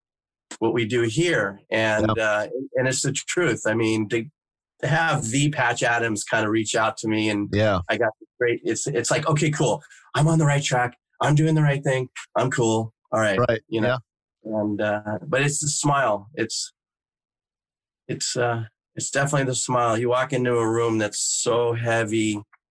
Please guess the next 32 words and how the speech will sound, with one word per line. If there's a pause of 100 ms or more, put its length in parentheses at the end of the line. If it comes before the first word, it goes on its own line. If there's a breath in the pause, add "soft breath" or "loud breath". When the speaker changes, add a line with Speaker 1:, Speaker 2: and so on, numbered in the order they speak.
(380)
Speaker 1:
with
energy
sometimes,
and
you
just
go, (580)
"Can
I
get (320)
this
child
to
smile?" (320)
And
sometimes
it
takes
about
ten,
fifteen,
twenty
seconds
where
I'm
thinking,
"Oh
my
God,
I'm
gonna
flop."